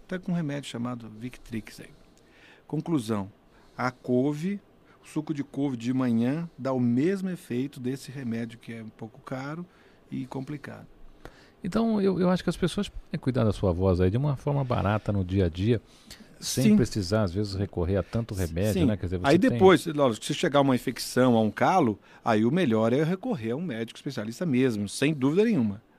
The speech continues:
Speaker 1: né? Nós não visamos substituir médico nenhum.
Speaker 2: Fernanda, você faz curso pra executivos, pra políticos, pra essas pessoas que falam muito, você tem alguma coisa ligada a essa área? Porque a gente tá recebendo aqui, o, o, o programa sempre recebe muito e-mail, ligação,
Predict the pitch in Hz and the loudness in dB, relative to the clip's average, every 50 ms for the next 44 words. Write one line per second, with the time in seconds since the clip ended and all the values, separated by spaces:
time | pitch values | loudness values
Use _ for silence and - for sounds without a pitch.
0 | _ - - 117 117 120 123 123 117 120 143 139 139 147 135 120 127 131 151 151 | _ -12 -8 -4 -2 0 0 0 0 0 -2 -2 -2 -2 -2 -2 0 0 -2 -2
1 | 160 170 151 - - 156 151 - - 160 - 151 147 139 131 131 127 - - 151 | -4 -6 -8 -8 -8 -6 -6 -4 -4 -2 -2 -2 0 0 0 -2 -2 -4 -8 -6
2 | 156 175 180 - 233 - 226 214 202 202 - - - - 214 - - - 180 185 | -4 -2 0 0 0 0 0 -2 -4 -4 -4 -4 -4 -4 -4 -4 -4 -4 -4 -4
3 | 151 - 117 - 120 117 104 92 113 - - - - - 139 147 147 127 104 95 | -2 -4 -6 -4 -2 -2 -2 -2 -4 -6 -6 -10 -8 -6 -4 -2 -2 -2 -4 -6
4 | - - 104 - - 101 101 113 139 139 113 - - - - 107 - - 113 110 | -4 -4 -4 -2 -2 -2 0 0 -2 -2 -4 -6 -10 -10 -8 -10 -4 -2 -2 -2
5 | - - 110 - - 98 - - 120 110 - - 101 - - 107 101 98 90 87 | -2 -4 -8 -6 -6 -6 -4 -4 -6 -6 -6 -8 -14 -6 -4 -2 -2 -2 -4 -4
6 | 101 131 139 120 - - 92 101 - - 131 123 - 147 147 135 120 107 95 98 | -4 -4 -4 -6 -6 -8 -10 -8 -8 -8 -10 -8 -6 -6 -4 -4 -4 -4 -4 -4
7 | 101 95 90 - 110 101 95 92 90 85 87 101 104 95 90 87 - - - 98 | -6 -6 -6 -6 -6 -4 -4 -4 -6 -6 -4 -4 -4 -4 -6 -6 -8 -8 -8 -6
8 | 120 127 101 87 - - - _ _ _ _ _ _ _ 117 107 143 139 - 135 | -6 -4 -6 -6 -8 -10 -20 _ _ _ _ _ _ _ -4 -4 -4 -4 -2 -2
9 | 127 135 - - 113 95 95 117 113 101 98 - - - 123 110 101 - - 101 | -2 -2 -2 -4 -4 -2 -2 -2 -2 -2 -4 -6 -4 -6 -6 -6 -6 -8 -10 -10
10 | 101 104 113 - 123 123 135 151 147 127 - 170 170 160 139 131 113 - 139 117 | -10 -12 -10 -8 -6 -6 -6 -6 -8 -8 -8 -12 -10 -8 -10 -10 -6 -8 -8 -8
11 | 113 107 117 120 - - 95 90 92 107 117 110 104 95 104 95 95 82 - - | -6 -8 -8 -8 -8 -8 -6 -6 -4 -4 -4 -4 -4 -4 -4 -6 -6 -8 -8 -6
12 | - 117 117 113 | -4 -4 -2 -2